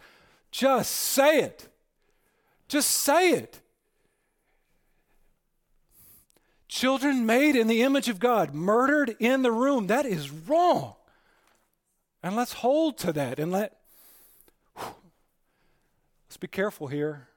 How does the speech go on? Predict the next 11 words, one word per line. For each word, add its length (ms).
before 220
we 100
get 120
all 360
high 240
and 160
mighty. 420
Let's 160
do 140
a 60
quick 220